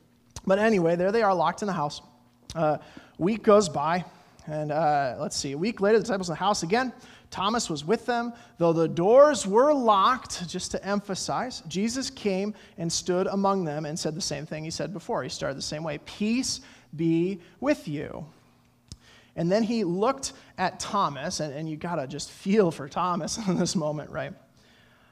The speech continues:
Um, he says, "Put your finger here. See my hands. Reach out your hand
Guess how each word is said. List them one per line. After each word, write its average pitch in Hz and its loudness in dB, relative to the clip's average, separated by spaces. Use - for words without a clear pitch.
Um, 147 -2
he 165 -4
says, 165 -4
"Put - -6
your 262 -6
finger 220 -4
here. - -10
See - -6
my 208 -2
hands. 202 -10
Reach 190 -6
out 233 -2
your 208 -6
hand 135 -12